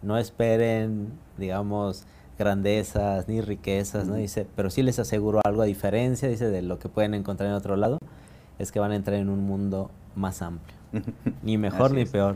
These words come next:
Speaker 1: pero sí más amplio, ¿no?
Speaker 2: Una buena
Speaker 1: Es un
Speaker 2: definición.
Speaker 1: poco, creo, ¿no? Lo que nos has comentado. Y bueno, y, eh, por decir algo muy rápido, ¿no? Pues te, te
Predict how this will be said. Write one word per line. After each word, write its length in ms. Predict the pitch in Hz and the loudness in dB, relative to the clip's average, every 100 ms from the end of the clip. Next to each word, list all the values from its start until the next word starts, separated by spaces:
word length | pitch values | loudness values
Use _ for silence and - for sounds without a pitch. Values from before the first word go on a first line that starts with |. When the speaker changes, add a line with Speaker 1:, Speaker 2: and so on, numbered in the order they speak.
| 98 | 0
Speaker 1:
pero 160 | 101 95 | -2 0
sí 120 | 110 | -2
más 240 | 104 101 98 | -2 -2 -2
amplio, 400 | 92 92 82 101 | -2 -4 -6 -4
¿no? 80 | 143 | 0
Speaker 2:
Una 120 | 98 | 2
buena 220 | 92 95 135 | 4 6 6
Speaker 1:
Es 80 | |
un 100 | 139 131 | 6 8
Speaker 2:
definición. 180 | 135 | 8
Speaker 1:
poco, 140 | 139 127 | 8 6
creo, 240 | 131 131 | 8 8
¿no? 180 | 123 139 | 10 8
Lo 220 | 127 98 | 8 4
que 280 | 98 95 92 | 4 2 2
nos 180 | 95 92 | 0 0
has 140 | 107 - | -2 0
comentado. 440 | 107 104 120 180 | -2 2 6 8
Y 40 | |
bueno, 240 | 180 185 180 | 8 8 6
y, 320 | 113 110 104 - - - - 87 | 6 4 2 -4 -18 -20 -16 -10
eh, 240 | 87 90 - | -8 -8 -2
por 160 | 98 98 | 2 2
decir 320 | 95 120 113 | 2 4 6
algo 200 | 104 98 | 6 2
muy 140 | 95 | 0
rápido, 400 | 92 175 117 98 | 2 2 4 2
¿no? 160 | 117 156 | 2 -2
Pues 300 | - 85 80 | -4 -6 -8
te, 240 | 73 78 - - | -8 -8 -12 -10
te 160 | 80 | -8